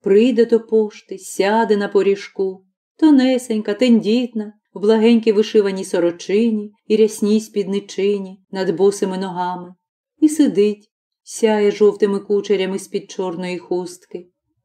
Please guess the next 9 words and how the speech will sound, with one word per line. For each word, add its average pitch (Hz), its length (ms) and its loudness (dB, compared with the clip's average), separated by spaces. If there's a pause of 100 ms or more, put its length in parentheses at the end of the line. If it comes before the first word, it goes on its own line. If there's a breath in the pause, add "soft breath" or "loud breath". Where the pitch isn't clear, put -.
(120)
Втекла 220 420 0
від 208 140 0
молотарки 214 840 -2 (200)
або 190 300 2
від 208 160 0
косаря, 208 680 0 (300)
за 175 160 0
яким 202 380 2
в'язала, 180 680 -2